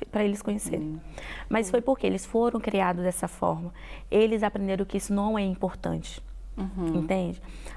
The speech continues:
Speaker 1: Hoje ele já sabe que isso é importante, que isso conta, as pessoas. Hoje eu tenho uma irmã que tá grávida, casou em fevereiro. Ela tá grávida,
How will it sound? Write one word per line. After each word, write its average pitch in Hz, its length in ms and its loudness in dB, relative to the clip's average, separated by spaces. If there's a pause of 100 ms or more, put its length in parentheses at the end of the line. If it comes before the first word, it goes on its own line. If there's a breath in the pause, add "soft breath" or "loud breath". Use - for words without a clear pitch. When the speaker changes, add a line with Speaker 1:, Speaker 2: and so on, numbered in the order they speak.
Speaker 1:
Hoje 208 260 8
ele 226 140 2
já 269 140 2
sabe 262 300 0
que - 120 -4
isso 196 140 -2
é 202 40 2
importante, 208 680 0
que 202 80 -2
isso 214 180 -4
conta, 190 380 0
as 190 100 -4
pessoas. 190 420 -2 (280 loud breath)
Hoje 185 160 4
eu 185 40 -2
tenho 190 100 0
uma 196 60 2
irmã 202 220 2
que - 100 -8
tá 196 100 2
grávida, 190 400 2
casou 190 280 0
em 175 40 -2
fevereiro. 202 640 2 (1040 loud breath)
Ela 180 180 4
tá 202 140 0
grávida, 202 1120 2